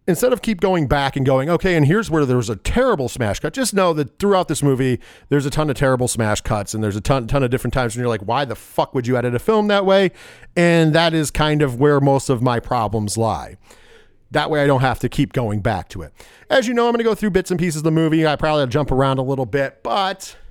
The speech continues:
let's dive into the review now. Of course, we start out in nineteen fifty-seven, and in nineteen fifty-seven, there's a, there's a man played by Dick Warlock, banging on the door for dear life to the Wallace house.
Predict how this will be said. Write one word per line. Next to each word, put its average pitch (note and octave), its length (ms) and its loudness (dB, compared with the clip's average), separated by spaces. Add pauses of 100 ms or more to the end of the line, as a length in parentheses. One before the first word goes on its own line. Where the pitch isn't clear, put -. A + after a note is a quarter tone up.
(220)
let's C#3 260 -6
dive D3+ 320 2
into C#3+ 220 2
the B2+ 80 2
review C3+ 400 2
now. F3+ 360 0 (520)
Of D3 140 -2
course, G3 220 0
we A3 80 -2
start F#3+ 300 0
out E3 160 -2
in C#3 80 -2
nineteen C#3+ 380 -2
fifty-seven, D3+ 800 -2 (340)
and B2+ 580 0 (220)
in C#3 100 2
nineteen D#3 280 0
fifty-seven, D3+ 680 0
there's C3 180 0
a, C3 80 0 (160)
there's C3 200 0
a B2+ 40 0
man D3+ 460 0 (300)
played F#3 240 -2
by E3+ 100 2
Dick C3 220 -2
Warlock, A2 380 0 (260)
banging F3+ 400 4
on D#3 120 2
the C#3 80 2
door B2+ 340 0
for A#2 260 -4
dear F3 380 2
life B2+ 320 -2
to A#2+ 100 -8
the A#2+ 100 2
Wallace A2+ 480 0
house. D2+ 300 -8